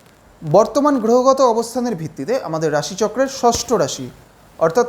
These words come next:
কন্যা রাশির জাতক জাতিকাদের এই সেপ্টেম্বর মাস কেমন যেতে পারে, আজকে আমি সেই বিষয়ে কিছু কথা বলবো। প্রথমেই যেটা বলবো যে এই সেপ্টেম্বর মাসে আমাদের রাশিচক্রে কন্যা রাশির সাপেক্ষে কোন কোন গ্রহ কোথায় কোথায় অবস্থান করবে।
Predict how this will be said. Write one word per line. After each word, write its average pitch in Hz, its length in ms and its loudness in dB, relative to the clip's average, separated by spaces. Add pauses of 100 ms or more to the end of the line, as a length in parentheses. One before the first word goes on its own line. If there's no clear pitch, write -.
(120)
কন্যা 247 320 4
রাশির 254 260 0
জাতক 196 300 -2
জাতিকাদের 147 460 -6 (520)
এই 185 100 -2
সেপ্টেম্বর 262 580 2
মাস 247 200 0
কেমন 180 220 -4
যেতে 131 180 -6
পারে, 175 220 -2
আজকে 156 280 -4
আমি 190 140 -4
সেই 196 220 -2
বিষয়ে 262 300 0
কিছু 202 260 -8
কথা 139 180 -4
বলবো। 123 260 -6 (1000)
প্রথমেই 285 360 4
যেটা 302 180 4
বলবো 180 280 0
যে 175 120 -4 (120)
এই 196 100 -6
সেপ্টেম্বর 240 580 -2
মাসে 226 240 -2 (120)
আমাদের 170 300 -2
রাশিচক্রে 208 520 -4 (540)
কন্যা 262 280 4
রাশির 262 300 0
সাপেক্ষে 247 340 -4
কোন 220 240 -2
কোন 233 200 -2
গ্রহ 196 200 0
কোথায় 170 280 0
কোথায় 185 220 0
অবস্থান 147 460 -4
করবে। 123 280 -8